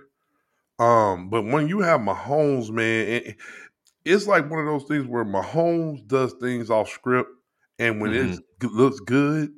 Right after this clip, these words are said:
Speaker 1: it's beautiful. You know what I'm saying?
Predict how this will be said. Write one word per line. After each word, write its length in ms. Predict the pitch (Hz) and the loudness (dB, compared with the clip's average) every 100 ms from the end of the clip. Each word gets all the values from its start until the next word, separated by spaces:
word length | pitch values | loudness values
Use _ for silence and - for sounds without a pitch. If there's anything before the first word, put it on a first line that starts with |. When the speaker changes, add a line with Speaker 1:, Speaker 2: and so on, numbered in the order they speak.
| - | -6
Speaker 1:
it's 180 | 107 95 | -6 -6
beautiful. 840 | 82 101 117 139 143 143 147 151 _ _ _ _ _ | -10 -2 4 4 2 -2 -4 -6 _ _ _ _ _
You 140 | 123 131 | -4 4
know 100 | 135 | 4
what 60 | 135 | 4
I'm 80 | |
saying? 340 | 135 143 139 | 2 2 2